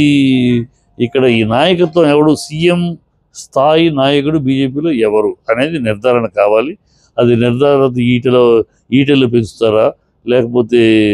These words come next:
కిషన్ రెడ్డిని పెంచుతారా, లేకపోతే ఈ బండి సంజయ్ని పెంచుతారా, ఎవరిని పెంచుతుంది అధిష్టానం,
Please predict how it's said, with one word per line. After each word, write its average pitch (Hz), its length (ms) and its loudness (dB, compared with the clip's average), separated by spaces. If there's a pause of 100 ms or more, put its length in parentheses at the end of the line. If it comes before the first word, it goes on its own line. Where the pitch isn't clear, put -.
(140)
కిషన్ 110 440 -2
రెడ్డిని 123 280 -4
పెంచుతారా, 107 560 -2 (380)
లేకపోతే 123 500 2
ఈ 110 420 2 (380)
బండి 123 280 -2
సంజయ్ని 131 380 0
పెంచుతారా, 113 500 -2 (360)
ఎవరిని 160 320 2
పెంచుతుంది 127 520 -2
అధిష్టానం, 117 580 -2